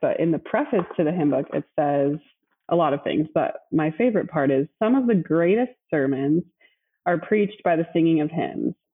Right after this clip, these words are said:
Hymns move us to repentance and good works, build testimony and faith,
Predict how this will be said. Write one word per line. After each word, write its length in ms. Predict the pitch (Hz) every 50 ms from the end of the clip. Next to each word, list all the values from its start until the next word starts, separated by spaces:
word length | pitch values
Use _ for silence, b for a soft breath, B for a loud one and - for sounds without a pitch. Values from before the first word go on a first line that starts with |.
| _ _ _ _ _ _ _ -
Hymns 340 | 196 180 180 185 185 170 165
move 280 | 160 175 175 175 170 185
us 80 | 185 185 -
to 80 | 180
repentance 640 | 156 147 - - 175 190 214 208 302 302 294 294 294 - - - -
and 140 | 160 160 151
good 120 | 156 139
works, 380 | 147 170 190 214 226 - - - - _ _ _ _ _ _ _ _ -
build 200 | 202 240 269 -
testimony 520 | - 247 220 220 - - 202 190 185 180 175
and 120 | 170 175 175
faith, 320 | 156 143 143 143 156